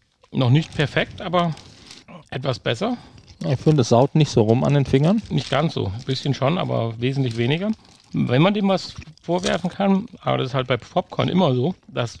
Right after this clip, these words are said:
Speaker 1: unglückliche Stücke im Mund zurückbleiben, die irgendwo sich verabschieden,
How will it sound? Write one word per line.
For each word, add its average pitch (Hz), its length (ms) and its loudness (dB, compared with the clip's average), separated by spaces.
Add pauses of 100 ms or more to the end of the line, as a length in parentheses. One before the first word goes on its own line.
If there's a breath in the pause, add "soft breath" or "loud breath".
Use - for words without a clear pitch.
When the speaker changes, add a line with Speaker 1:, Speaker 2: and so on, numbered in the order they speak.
Speaker 1:
unglückliche 160 640 0
Stücke 196 320 -4
im 131 120 2
Mund 127 240 4
zurückbleiben, 143 580 -4
die 156 180 -4
irgendwo 131 480 0 (600)
sich 127 120 -6
verabschieden, 131 720 2